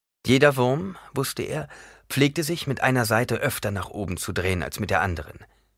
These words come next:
Wenn er älter wurde, konnte man seine Oberseite anhand einiger charakteristischer Merkmale erkennen. Die Schuppen der Unterseite wurden größer, schwerer und weicher. Die der Oberseite konnte man schon allein an der Größe erkennen.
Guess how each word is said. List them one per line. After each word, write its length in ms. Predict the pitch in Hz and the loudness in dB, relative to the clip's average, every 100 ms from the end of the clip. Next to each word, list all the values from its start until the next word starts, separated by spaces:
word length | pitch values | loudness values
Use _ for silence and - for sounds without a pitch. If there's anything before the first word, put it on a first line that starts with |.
| _ _ _ _ _ - | _ _ _ _ _ -4
Wenn 140 | 80 | 0
er 120 | 82 | 0
älter 380 | - 135 107 85 | 2 0 0 -2
wurde, 320 | 90 95 98 - - - _ | -2 0 -2 -6 -20 -20 _
konnte 240 | - 123 120 | 2 2 2
man 180 | 113 | -2
seine 240 | 110 98 95 | -2 -2 -2
Oberseite 640 | 113 107 107 107 113 120 | 0 2 2 0 0 -2
anhand 480 | 85 92 110 107 - | -2 0 0 -2 -2
einiger 400 | 110 107 98 92 | 0 0 0 -2
charakteristischer 840 | 95 90 - 90 110 - 104 104 | -4 -6 -6 -2 -2 -2 -2 0
Merkmale 480 | 101 95 - 76 73 | 0 -2 -4 -8 -10
erkennen. 380 | - - - - _ _ _ _ _ _ _ _ _ _ - | -12 -14 -14 -16 _ _ _ _ _ _ _ _ _ _ -2
Die 80 | 107 | 2
Schuppen 300 | - 190 135 | 2 2 2
der 120 | 120 | 2
Unterseite 520 | 170 120 92 101 131 | 2 0 0 -2 -2
wurden 240 | 117 113 104 | -2 -2 0
größer, 520 | 110 120 110 131 127 | 4 4 2 -2 -2
schwerer 580 | - 107 107 98 101 - | -2 0 0 0 -2 -4
und 200 | 107 95 | -6 2
weicher. 480 | 92 85 - - - - - - _ _ - | 2 2 -8 -12 -14 -20 -20 -20 _ _ -10
Die 80 | |
der 160 | - 60 | -6 -2
Oberseite 720 | 110 98 104 101 104 110 104 - _ _ | 2 6 6 6 2 0 -4 -8 _ _
konnte 240 | - 113 104 | 2 2 2
man 160 | 90 | 0
schon 200 | - 92 | -2 -4
allein 420 | 64 90 104 98 | 0 4 4 2
an 120 | 73 80 | -2 -6
der 120 | 82 | -4
Größe 440 | - 104 95 - | 0 0 0 -2
erkennen. 480 | - - - - | -8 -8 -14 -14